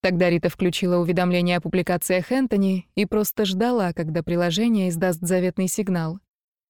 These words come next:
Телефон молчал больше часа. По улице сновали люди, но никого похожего на Энтони на горизонте не появилось. Рита была бы рада увидеть даже одну Джейн, лишь бы не бродить бесцельно туда-сюда.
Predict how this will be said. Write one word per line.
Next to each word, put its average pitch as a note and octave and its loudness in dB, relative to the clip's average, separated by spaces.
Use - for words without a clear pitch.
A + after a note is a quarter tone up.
Телефон G#3 2
молчал A3+ 2
больше A3+ 0
часа. F3 -4
По G#3+ 6
улице C4 4
сновали A#3 2
люди, F#3 0
но E3+ 2
никого F3 0
похожего F3+ 0
на G3 2
Энтони F#3+ 0
на F#3 2
горизонте F#3+ 0
не F#3+ 2
появилось. F3 0
Рита G#3+ 4
была G#3+ 6
бы G#3 6
рада B3+ 6
увидеть G#3+ 6
даже A3 4
одну A#3 4
Джейн, G#3 4
лишь F3 2
бы F3+ 2
не G3 6
бродить G#3 2
бесцельно F#3 0
туда-сюда. F#3+ -2